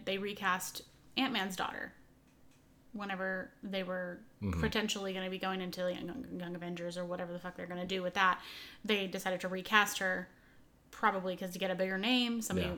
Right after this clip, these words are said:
Speaker 2: I think they
Speaker 1: had more
Speaker 2: wanted her to have a different
Speaker 1: experience.
Speaker 2: hair color. They're like, "You know what?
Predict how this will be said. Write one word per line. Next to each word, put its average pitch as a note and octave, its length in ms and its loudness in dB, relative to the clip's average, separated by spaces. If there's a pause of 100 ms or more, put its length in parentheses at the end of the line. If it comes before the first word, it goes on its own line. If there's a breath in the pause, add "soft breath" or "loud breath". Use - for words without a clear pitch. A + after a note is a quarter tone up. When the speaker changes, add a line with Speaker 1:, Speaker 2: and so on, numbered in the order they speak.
(100)
Speaker 2:
I G2 60 4
think A2 140 8
they G#2+ 80 8
Speaker 1:
had G2 60 6
more G2+ 120 6
Speaker 2:
wanted F#2+ 160 6
her F#2 80 10
to F2+ 80 10
have E2+ 140 6
a - 20 0
different E2+ 180 2
Speaker 1:
experience. D2+ 60 -4
Speaker 2:
hair E2+ 140 0 (120)
color. D#2 160 0
They're D2+ 120 0
like, D#2 280 -4
"You F2 80 0
know E2+ 120 0
what? E2+ 340 0